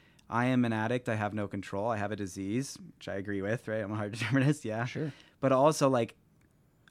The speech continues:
Speaker 1: I need to take responsibility for my actions, which is interesting to me
Speaker 2: Yeah.
Speaker 1: 'cause those are at odds with each other. I totally get it. <laughs>
Speaker 2: Yeah.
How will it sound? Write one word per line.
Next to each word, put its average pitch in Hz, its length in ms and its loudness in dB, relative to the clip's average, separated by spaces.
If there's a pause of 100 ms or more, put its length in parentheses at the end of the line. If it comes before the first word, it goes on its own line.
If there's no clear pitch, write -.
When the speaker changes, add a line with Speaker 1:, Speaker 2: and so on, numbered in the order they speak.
(100)
Speaker 1:
I 120 120 0
need 120 180 4
to 117 80 -2
take 113 320 -2
responsibility 107 840 -2
for 104 160 -4
my 92 160 -4
actions, - 720 -8 (1120)
which - 180 -10
is 123 140 -4
interesting 143 540 2
to 120 80 4
me 117 140 2
Speaker 2:
Yeah. 131 120 4
Speaker 1:
'cause 113 140 2
those 131 240 4
are 123 100 4
at 120 100 0
odds 120 280 4
with - 100 -8
each 110 180 -6
other. 101 400 -4 (100)
I 175 120 0
totally 165 380 2
get 135 240 6
it. 110 200 -6 (140)
<laughs> 123 320 2 (2000)
Speaker 2:
Yeah. - 200 -10